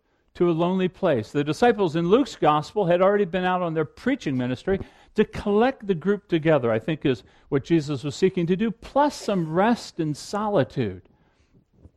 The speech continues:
And so he, he gets in the boat and he goes to a desolate place. Now, we don't know exactly where it is, whether the northwest or northeast corner of the rim of the Sea of Galilee. Uncertain, but he goes there, and when he, when he arrives,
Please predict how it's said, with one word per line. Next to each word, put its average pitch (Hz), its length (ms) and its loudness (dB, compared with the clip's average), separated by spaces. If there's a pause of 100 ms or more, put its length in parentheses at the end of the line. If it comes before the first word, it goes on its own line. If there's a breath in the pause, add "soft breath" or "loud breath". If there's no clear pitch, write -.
(160)
And 143 140 0
so 156 160 2
he, 151 160 2 (260 soft breath)
he 147 120 -4
gets 202 340 0
in 277 80 -4
the 247 80 4
boat 160 240 2
and 160 80 -6
he 160 80 -8
goes 160 260 -4
to 147 120 -8
a 135 40 -6
desolate 135 500 -6
place. 151 420 -4
Now, 165 100 -12 (160 soft breath)
we 330 100 0
don't 226 180 0
know 160 180 0
exactly 156 460 0
where 151 220 2
it 170 60 2
is, 196 200 2
whether - 140 -8
the - 140 -20
northwest 165 760 0
or 135 60 -6
northeast 156 560 0
corner 185 340 -2
of 123 120 -4
the 120 100 -4
rim 156 400 -2
of 123 100 -4
the 117 80 -4
Sea 170 220 -2
of 123 140 -6
Galilee. 160 340 0 (380 soft breath)
Uncertain, 208 540 2
but 175 140 4
he 190 80 0
goes 240 460 4
there, 147 280 4
and 185 160 0
when 220 140 0
he, 196 160 -2 (280)
when 202 160 0
he 214 120 2
arrives, 175 880 0